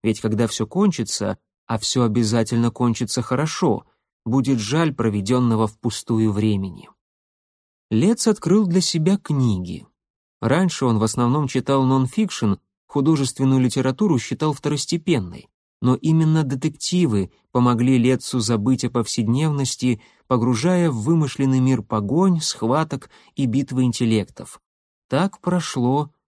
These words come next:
полтора года. Расчеты физиков оказались неверны. Зима затянулась. Лец спасался в безнадеге и виртуальной любви, а Шаарон совсем сдал.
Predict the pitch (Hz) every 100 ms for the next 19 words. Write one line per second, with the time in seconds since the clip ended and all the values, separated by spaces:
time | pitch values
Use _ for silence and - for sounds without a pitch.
0 | _ - 139 110 117 104 110 107 104 101
1 | 92 - - - _ _ _ _ _ _
2 | _ _ _ _ _ _ _ _ _ -
3 | 113 127 - 226 247 - 190 190 214 226
4 | 220 208 170 143 165 165 170 165 165 135
5 | 110 113 - _ _ _ 104 107 123 156
6 | 170 - 147 113 101 98 - - _ _
7 | _ _ _ _ - 127 175 190 - -
8 | - - 120 160 170 160 127 123 135 143
9 | 131 139 190 135 107 - _ _ - 120
10 | 139 139 160 170 170 160 135 101 95 -
11 | _ _ - 120 110 123 113 110 135 160
12 | 151 - _ _ _ - 127 - - 110
13 | 101 98 98 95 80